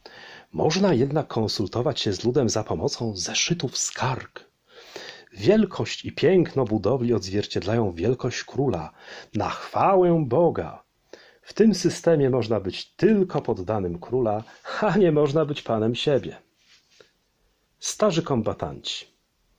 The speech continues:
W tej konfiguracji przeszłość jest zawsze i bardziej ceniona niż teraźniejszość. Jest tym, co trzeba odtwarzać.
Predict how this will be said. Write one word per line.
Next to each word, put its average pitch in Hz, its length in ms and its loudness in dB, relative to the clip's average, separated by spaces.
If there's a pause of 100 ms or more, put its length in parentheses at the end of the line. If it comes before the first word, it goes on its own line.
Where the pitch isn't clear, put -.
(680)
W - 40 -16
tej 196 160 2
konfiguracji 117 640 0
przeszłość 127 460 -2
jest 85 120 -4
zawsze 104 480 -4
i 85 100 -4
bardziej 143 480 0
ceniona 107 400 -2
niż 92 160 -4
teraźniejszość. 87 720 -6
Jest - 280 -8
tym, 226 200 4
co - 140 -4
trzeba 110 340 -2
odtwarzać. - 720 -8